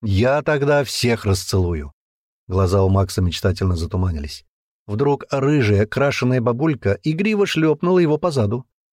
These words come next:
Макс подпрыгнул от неожиданности. "А точно расцелуешь? А то только языком гораздо". Старушки дружно рассмеялись, подбираясь к Максу, и он позорно ретировался.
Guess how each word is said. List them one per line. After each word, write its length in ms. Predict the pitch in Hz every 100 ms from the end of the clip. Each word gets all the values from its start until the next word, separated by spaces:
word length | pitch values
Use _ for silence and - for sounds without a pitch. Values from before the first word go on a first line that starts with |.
| _
Макс 320 | 113 101 95
подпрыгнул 500 | - 95 101 98 95
от 100 | 92
неожиданности. 720 | 98 92 98 90 82 - 92 - _ _ -
"А 160 | 123 127
точно 360 | 262 247 -
расцелуешь? 760 | 262 240 - 214 131 95 - - _ _ -
А 140 | 196
то 320 | - 214 202
только 300 | 190 202 196
языком 440 | 202 202 208 165 170
гораздо". 480 | 196 202 107 92 101 _ _
Старушки 800 | - - 104 95 90 87 - 160
дружно 440 | 160 123 127 131
рассмеялись, 680 | 160 - 196 196 139 139 143
подбираясь 560 | - 127 123 123 123 117
к 60 |
Максу, 420 | 131 143 - 90 78 _ _ -
и 200 | 110 120
он 360 | 147 180 180 170
позорно 760 | 180 139 101 110 113 120 117
ретировался. 760 | 101 92 104 98 87 76 -